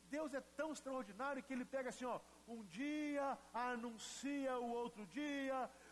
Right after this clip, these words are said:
a noite, prepara outra noite. É uma coisa extraordinária, a criação. Tudo que você vê,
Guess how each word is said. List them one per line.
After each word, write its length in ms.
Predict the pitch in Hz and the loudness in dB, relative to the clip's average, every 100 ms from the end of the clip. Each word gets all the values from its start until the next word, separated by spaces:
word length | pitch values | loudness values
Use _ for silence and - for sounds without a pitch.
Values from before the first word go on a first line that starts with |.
| - | -2
a 200 | 254 220 | 0 0
noite, 600 | 208 269 277 269 269 269 | 0 2 4 4 2 -2
prepara 640 | - 262 262 262 277 254 | 0 0 2 2 4 4
outra 300 | 262 247 233 | 2 2 0
noite. 320 | 233 285 294 - - 339 | 2 2 2 -6 -8 -2
É 40 | |
uma 140 | 349 | 0
coisa 200 | - 349 | 0 -2
extraordinária, 600 | - 339 330 320 302 277 - - | 0 -2 -2 0 2 2 0 -2
a 200 | 285 294 | 0 0
criação. 880 | - 302 311 311 - 277 320 269 147 - - - - - - - - - - - - - - - - - - - - - - | 0 0 2 2 2 2 4 2 -2 -12 -20 -20 -20 -20 -20 -20 -20 -20 -20 -20 -20 -20 -20 -20 -20 -20 -20 -20 -20 -20 -4
Tudo 220 | 349 349 | -2 0
que 80 | 302 | -2
você 320 | 320 - 302 202 170 | -2 -2 -4 -4 -2
vê, 360 | 254 285 208 | 2 4 2